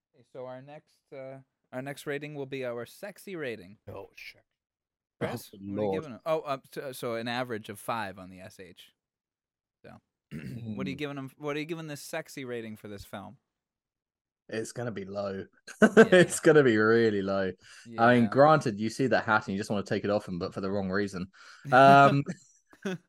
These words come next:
Speaker 3: I'm gonna say, Christ, I'm trying to think of any reason I should give it above a one. I mean, there's nothing in this,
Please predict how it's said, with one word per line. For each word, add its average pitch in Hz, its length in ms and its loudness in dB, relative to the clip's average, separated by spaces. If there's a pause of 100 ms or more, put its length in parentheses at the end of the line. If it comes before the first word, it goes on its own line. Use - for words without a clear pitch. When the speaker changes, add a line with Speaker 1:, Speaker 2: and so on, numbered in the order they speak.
(320)
Speaker 3:
I'm 127 160 6
gonna 196 100 0
say, 117 840 -2 (180)
Christ, 110 720 -4 (840)
I'm 127 140 4
trying 175 220 4
to 180 60 -8
think 151 160 -2
of 120 100 0
any 120 160 -2
reason 113 200 -2
I 107 40 -4
should 101 180 -10
give 110 120 -4
it 107 80 -4
above 101 240 -4
a 101 60 -8
one. 104 340 -4 (220)
I 113 120 2
mean, 123 180 0
there's 127 220 -2
nothing 127 840 0
in 120 240 0
this, 113 260 -6